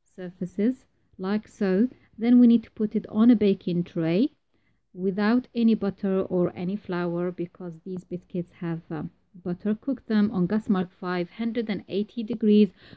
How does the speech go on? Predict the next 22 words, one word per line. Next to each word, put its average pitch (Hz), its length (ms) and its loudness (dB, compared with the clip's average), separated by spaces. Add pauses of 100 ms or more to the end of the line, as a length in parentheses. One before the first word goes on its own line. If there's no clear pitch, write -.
(120)
for 196 180 -4
ten 240 480 2 (300)
to 202 340 -2
fifteen 170 640 -4
minutes, 214 420 4 (240)
leaving 240 680 6
plenty 185 420 0
of 247 180 2
gaps. - 520 -6 (360)
That's 202 300 -10
what 175 200 -8
we 170 120 -4
get, 185 260 -6 (180)
beautiful 185 440 -8
looking, 180 540 -4 (480)
uh, - 60 -16
biscuits 233 760 2
with 190 480 2
a 180 120 -2
beautiful 208 540 6
contrast 196 760 -4 (140)
of 170 200 -6